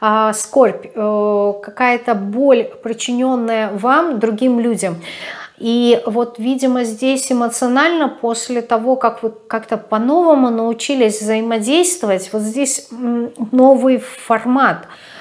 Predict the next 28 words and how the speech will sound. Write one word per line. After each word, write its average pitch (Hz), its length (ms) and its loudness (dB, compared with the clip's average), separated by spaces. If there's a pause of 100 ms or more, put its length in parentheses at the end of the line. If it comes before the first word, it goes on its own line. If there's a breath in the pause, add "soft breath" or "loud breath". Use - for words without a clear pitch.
(200 loud breath)
а, 208 360 0
абсолютно 254 560 0
новый, 185 680 -2
э, 196 680 -2
взаимодействия 233 960 2
с - 140 -6
людьми, 220 520 0 (360 loud breath)
он 214 180 2
поможет 254 500 4
вам 226 200 2
выйти 311 340 0
из 208 140 -2
разбитого 220 600 0
сердца. 208 420 0
То 202 140 -2
есть, 220 160 2
знаете, 269 400 0
вот 214 180 -4
это 233 160 -4
вот 226 220 -4
ощущение 247 720 0
того, 240 300 2
что 302 180 -4
раньше 240 340 -2
я 226 180 0
не 226 140 -2
доверяла 220 540 2
миру, 339 440 2